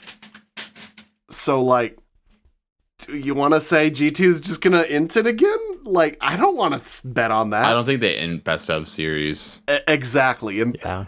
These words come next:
Speaker 1: that's the reason I'm
Speaker 2: Mm-hmm.
Speaker 1: hesitant to actually choose Mad, because I think this is gonna be a really good fucking series regardless.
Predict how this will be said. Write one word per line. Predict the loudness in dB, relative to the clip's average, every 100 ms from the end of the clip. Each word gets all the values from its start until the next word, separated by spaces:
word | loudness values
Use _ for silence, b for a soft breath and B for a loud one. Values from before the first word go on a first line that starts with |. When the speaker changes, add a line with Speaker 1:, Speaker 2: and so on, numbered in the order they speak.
| -14
Speaker 1:
that's | -8 2 2 2 0
the | 2
reason | 2 2 2
I'm | 0
Speaker 2:
Mm-hmm. | 0
Speaker 1:
hesitant | -2 -4 -4 -6 -8
to | -8 -4
actually | -6 -4 -4
choose | -2 0 0 0
Mad, | 0 0
because | -2 0
I | 2
think | 2 0
this | -2
is | 2
gonna | 2 4
be | 0
a |
really | -2 -2 -2 -4
good | -10 -6
fucking | -6 -6 -10
series | -8 -8 -8 -10 -12
regardless. | -8 -8 -10 -12 -8 -8 -8